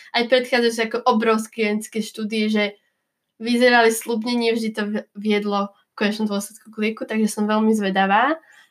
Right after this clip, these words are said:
ako to bude prebiehať. Možno o <laughs> tento podcast, keď bude fungovať o desať rokov, <laughs> kto-, budeme sa o tom rozprávať znovu. Som veľmi rada,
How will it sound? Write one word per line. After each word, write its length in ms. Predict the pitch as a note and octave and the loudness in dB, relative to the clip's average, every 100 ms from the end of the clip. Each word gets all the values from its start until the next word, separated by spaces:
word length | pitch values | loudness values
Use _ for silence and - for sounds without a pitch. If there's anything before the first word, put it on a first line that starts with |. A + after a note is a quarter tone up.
| - | -6
ako 240 | G3+ G#3 | -4 -2
to 100 | A3 G#3 | -2 -2
bude 200 | G3+ G3 | 0 -2
prebiehať. 880 | G3 G3 F#3 G3 G3 G#3+ A#3+ C4+ C4 | 0 -2 0 0 0 2 2 2 -2
Možno 480 | G#3+ G#3 G#3 G3+ G3+ - _ _ _ _ G#3 | -4 -2 0 0 -2 -6 _ _ _ _ 0
o 240 | G3 G3 A3 C4+ | 4 4 4 4
<laughs> 320 | C4+ C4+ - | 4 2 0
tento 260 | A#3+ A3 A3 | 2 4 2
podcast, 320 | A3+ A3 A3 | -2 -4 -4
keď 140 | A3 A3 | -2 -2
bude 180 | A3 A3 | 2 2
fungovať 300 | A3+ A3 A3+ A3 | 2 2 4 4
o 40 | |
desať 260 | G#3 A3 A3+ | 2 0 2
rokov, 800 | A3 A3+ A3+ B3 C4 B3 C4 C#4+ - | 2 2 -2 -2 0 2 0 0 -8
<laughs> 320 | - - - - | -10 -10 -10 -16
kto-, 460 | - A#3 A3 A3 G#3+ | 0 6 8 6 4
budeme 320 | A3+ A3+ A3+ | 4 4 4
sa 160 | B3+ A#3 | 2 0
o 20 | |
tom 140 | A3+ | 0
rozprávať 560 | G#3+ A#3+ - A3+ G#3 G3 | 0 -2 -4 -4 -4 -6
znovu. 400 | G3 G3 C4+ D#4 _ _ | -6 -4 -4 -6 _ _
Som 160 | - A#3+ | -4 2
veľmi 240 | B3 B3+ B3 | 4 6 4
rada, 400 | G#3+ G3 G#3+ - | 4 4 2 0